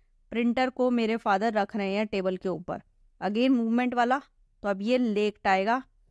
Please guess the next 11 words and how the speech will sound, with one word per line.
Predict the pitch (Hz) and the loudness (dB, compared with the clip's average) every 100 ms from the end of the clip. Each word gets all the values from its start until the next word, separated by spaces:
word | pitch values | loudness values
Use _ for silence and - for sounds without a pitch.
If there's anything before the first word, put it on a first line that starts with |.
| _ _ - | _ _ -4
क्योंकि | 240 262 | -2 2
लिटा | 285 226 214 208 | 2 4 4 2
के | 226 | 2
रखते | 202 - 185 | -2 -4 -8
हैं | 175 | -8
प्रिंटर | - 180 175 170 | -8 -6 -6 -8
को, | - 185 _ _ | -12 -18 _ _
खड़े | - 202 | -4 -2
होके | 190 196 | -2 -2
नहीं | 185 | -2
रखते। | - - - | -4 -8 -14